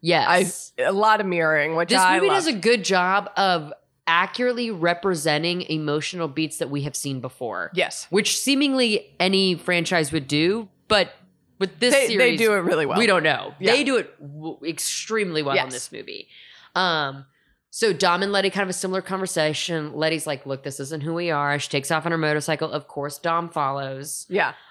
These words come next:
Speaker 1: Uh, then I don't remember where they meet up with the team.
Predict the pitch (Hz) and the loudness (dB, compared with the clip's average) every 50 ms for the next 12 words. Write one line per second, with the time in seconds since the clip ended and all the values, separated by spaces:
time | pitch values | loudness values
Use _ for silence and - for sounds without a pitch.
0 | _ _ - 170 170 165 160 156 156 151 151 147 139 - - 160 143 139 196 202 | _ _ 0 2 4 4 4 2 2 2 0 0 -2 -4 -10 -16 -6 0 0 2
1 | 214 240 262 254 247 - - - 214 277 370 311 196 202 208 214 202 190 190 170 | 2 2 0 -2 -6 -8 -8 -6 -4 -4 -4 -4 -4 -2 -2 -2 -2 -4 -6 -4
2 | 165 165 160 160 156 147 151 151 147 151 143 - - 143 139 _ - 135 - - | -2 -2 -2 -2 -4 -4 -6 -4 -4 -4 -6 -6 -10 -12 -12 _ -14 -12 -12 -12
3 | - 147 139 135 135 131 131 127 123 123 | -10 -10 -10 -10 -10 -12 -14 -16 -18 -20